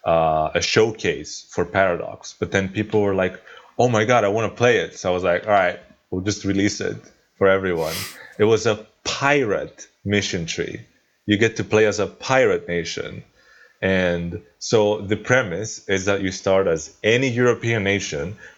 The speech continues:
you go to the Bahamas, you colonize it, and then you get this beautiful event from the base game that I've modified to release the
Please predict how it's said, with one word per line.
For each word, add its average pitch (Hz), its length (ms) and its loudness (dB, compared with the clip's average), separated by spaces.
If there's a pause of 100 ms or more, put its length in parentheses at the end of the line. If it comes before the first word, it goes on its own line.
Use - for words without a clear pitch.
you 95 100 0
go 123 300 2
to 123 60 -2
the 120 80 2
Bahamas, 110 800 -4
you 90 140 -4
colonize 87 680 -2
it, 87 160 -8 (100)
and 98 140 -4
then 98 120 -2
you 95 80 0
get 98 240 2
this 92 140 0
beautiful 107 720 0
event 95 540 -2
from 90 160 -2
the 87 60 0
base 95 320 0
game 87 320 -8
that 87 120 2
I've 85 140 0
modified 92 680 -2 (540)
to 101 240 4
release 104 800 -2 (120)
the 87 520 2